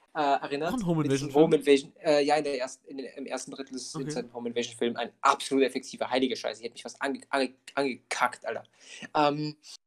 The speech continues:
Speaker 1: a-, anfangs wirklich noch ziemlich effektiv. Ich
Speaker 2: Ja.
Speaker 1: fand ihn jetzt nicht so stark wie du, aber ich fand ihn auf jeden Fall gut. Und ich fand die Spannung, den Spannungsaufbau gut, aber irgendwann wird das ganze Ding dann irgendwie schon nahezu actionlastig,
Speaker 2: Ja.
Speaker 1: also, äh,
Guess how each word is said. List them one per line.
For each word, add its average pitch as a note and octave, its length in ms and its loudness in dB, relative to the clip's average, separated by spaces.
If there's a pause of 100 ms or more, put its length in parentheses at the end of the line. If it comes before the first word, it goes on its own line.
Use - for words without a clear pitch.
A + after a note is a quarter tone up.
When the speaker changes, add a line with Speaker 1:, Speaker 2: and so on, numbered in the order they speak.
(880)
Speaker 1:
a-, - 280 -8
anfangs G#3+ 360 2
wirklich - 180 -10
noch - 240 -12 (240)
ziemlich G#3+ 500 -6
effektiv. F#3+ 500 -4
Ich D#3 120 -8
Speaker 2:
Ja. B2 100 0
Speaker 1:
fand E3+ 120 -2
ihn D#3+ 80 -10
jetzt D#3 200 -10
nicht C3+ 200 -10
so - 500 0
stark D#3+ 340 0
wie C#3 100 -4
du, F#3 360 -6 (400)
aber D3 140 -2
ich D3+ 100 -6
fand E3 140 -6
ihn D3 80 -4
auf C#3+ 80 -8
jeden C#3+ 120 -6
Fall C3+ 140 -2
gut. G3+ 440 -2 (280)
Und D#3+ 120 -2
ich D3+ 100 -6
fand C#3+ 160 0
die C3 80 -4
Spannung, F3+ 560 0
den C#3+ 140 -2
Spannungsaufbau D#3 640 -2
gut, G3+ 220 -4 (240)
aber C#3+ 240 2
irgendwann G3 500 -2 (220)
wird F#3 160 -4
das F#3+ 160 -6
ganze F3+ 360 -2
Ding G3 220 -6
dann F#3 140 -2
irgendwie F#3+ 320 -2
schon E3 240 -6
nahezu F3 580 -2
actionlastig, - 1160 -2
Speaker 2:
Ja. C#3+ 180 4
Speaker 1:
also, C3+ 220 2
äh, G2 80 -10